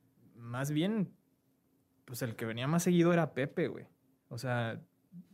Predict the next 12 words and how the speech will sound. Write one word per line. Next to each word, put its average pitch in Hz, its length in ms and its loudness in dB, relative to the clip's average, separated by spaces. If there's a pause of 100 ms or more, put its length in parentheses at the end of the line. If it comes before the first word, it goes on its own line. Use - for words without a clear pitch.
sin, 120 440 -6
sin 120 260 -2
ex-, - 340 -8
sin 131 240 0
haber 127 240 6
fechas 147 400 0
para 127 260 -2
tocar. 113 300 -6
O 117 40 -4
sea, 113 140 -8
de 104 160 -8
que - 180 -18